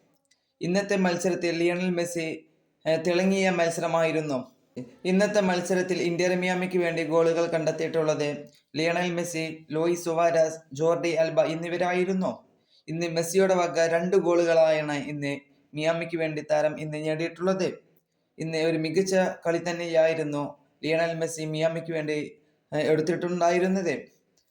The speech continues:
അതുപോലെ തന്നെ ഇന്നത്തെ മത്സരത്തിലെ player of the match-ഉം ലിയണൽ മെസ്സിക്ക് തന്നെയാണ്. അതുപോലെ തന്നെ ഇന്നത്തെ മത്സരത്തിൽ ലിയണൽ മെസ്സി രണ്ട് ഗോളും ഒരു അസിസ്റ്റും ഇന്ന് നേടിയിട്ടുണ്ടായിരുന്നു. ഒരു മികച്ച കളി തന്നെയാണ് ഇന്ന് മെസ്സി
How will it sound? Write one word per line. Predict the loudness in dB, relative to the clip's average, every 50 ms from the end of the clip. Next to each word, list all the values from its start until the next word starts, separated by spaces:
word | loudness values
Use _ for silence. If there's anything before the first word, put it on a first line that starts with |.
| _ _ _ -6
അതുപോലെ | -4 -4 -2 0 2 2 2 2 0 0
തന്നെ | -2 -2 -2 -4
ഇന്നത്തെ | -4 -4 -4 -4 -4 -4 -4 -2
മത്സരത്തിലെ | 0 0 -2 -2 -2 -6 -4 -4 -2 -2 2 2 2 2 2 0
player | 0 0 2 2 0
of | 0 -2 -4 -4
the | -2
match-ഉം | -2 -2 -2 -2 -4 -4 -4 -4 -4
ലിയണൽ | -2 0 0 2 0 0
മെസ്സിക്ക് | -2 -4 -4 -4 -6 -8 -6 -6 -6
തന്നെയാണ്. | -4 -4 -4 -4 -2 -2 -2 -2 -4 -4 -8 -12 _ _ _ _ _ _ _ _ -8 -4 -2
അതുപോലെ | 0 0 2 2 2 2 2 2 0
തന്നെ | -2 0 0 0
ഇന്നത്തെ | 0 0 0 0 0 0
മത്സരത്തിൽ | 0 2 0 0 0 -2 -4 -4 -4 -2 -2
ലിയണൽ | 0 0 0 -2 -2 -4 -4
മെസ്സി | -4 -6 -6 -4 -6 -6 -6 -6 -8 -4
രണ്ട് | -2 -2 -2 0 0
ഗോളും | 0 2 2 2 0 0 -2 -2
ഒരു | 0 2
അസിസ്റ്റും | 2 2 0 -2 -6 -6 -6 -8 -8 -6
ഇന്ന് | -6 -6 -4 -4
നേടിയിട്ടുണ്ടായിരുന്നു. | -2 -2 -2 -4 -4 -6 -6 -4 -2 -2 -2 -2 -2 -4 -6 -8 -6 -6
ഒരു | -6 -6 -4
മികച്ച | -4 -4 -4 -6 -6 -4
കളി | -4 -4 -4 -4 -4 -6
തന്നെയാണ് | -6 -6 -4 -4 -2 -2 -2 -2 -4
ഇന്ന് | -6 -8 -10 -8 -8 -8 -6
മെസ്സി | -6 -8 -10 -10 -10 -10 -10 -10 -12